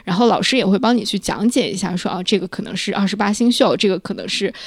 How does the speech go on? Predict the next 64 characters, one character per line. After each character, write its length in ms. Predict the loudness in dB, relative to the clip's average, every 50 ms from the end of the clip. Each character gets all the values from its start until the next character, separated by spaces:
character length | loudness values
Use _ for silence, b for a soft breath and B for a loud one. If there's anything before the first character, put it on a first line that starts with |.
| B B B -2
日 100 | 0 2
神、 220 | 2 2 2 4
月 160 | 4 4 4
神 200 | 2 0 -2 -2 -4
和 120 | -4 -4
其 160 | -4 -4 -6
他 200 | -4 -2 -2 0
的 180 | 0 0 0 0
七 300 | -2 -2 -2 0 -2 0
个， 280 | 0 0 0 0 0 B B B B B B
呃， 120 | -10 -10 -2
跟 200 | 2 2 4 4
行 260 | 2 0 0 0 0
星 200 | 2 2 2 4
相 200 | 4 2 0 0
关 180 | 0 -2 -4 -4
的 120 | -4 -6
这 140 | -6 -6 -8
些 220 | -6 -6 -4 -4 -4
神 220 | -2 -2 -2 -4
明。 240 | -4 -4 -6 -6 -8 B B B B B B B
呃， 180 | -6 -6 -6 -2 2
那 140 | 2 2 4
这 160 | 4 4 4
个 180 | 6 4 4 2 2
慢-， 180 | 2 4 4 4
过 200 | 4 4 4 6
程 160 | 6 2 0
当 180 | 0 -2 -2
中， 140 | 0 0 2
慢 140 | 2 2 4
慢 160 | 4 4 2
你 40 | 2
会 200 | 2 2 2 0
进 200 | 2 2 2 4
入 160 | 4 4 2
进 220 | 0 -2 -6 -6 -8
去， 220 | -8 -8 -6 -6
然 180 | -4 -4 -4 -4
后 160 | -2 -2 -2
你 100 | 0 -2
会 240 | -2 -2 -2 -2 -2
发 220 | 0 0 0 0
现， 180 | 0 0 -2 -2
哦， 120 | -2 -2
它 180 | -4 -4 -4 -4
其 160 | -2 -2 -2
实 180 | 0 0 0
也 140 | 0 0 0
没 140 | -2 -2 2
有 180 | 4 4 4 4
那 160 | 4 2 0
么 260 | 0 -2 -4 -6 -6 B B B B B B B B B
恐 300 | -12 2 4 4 4 4
怖， 320 | 2 4 8 8 8 10 10
也 120 | 10 8 10
没 100 | 10 8
有 140 | 8 8 8
那 120 | 8 8
么 220 | 8 10 8 8 8
难 240 | 6 6 6 6 6
以 140 | 6 6
理 240 | 4 2 0 -4 -4
解。 340 | -6 -2 0 0 0 0 -2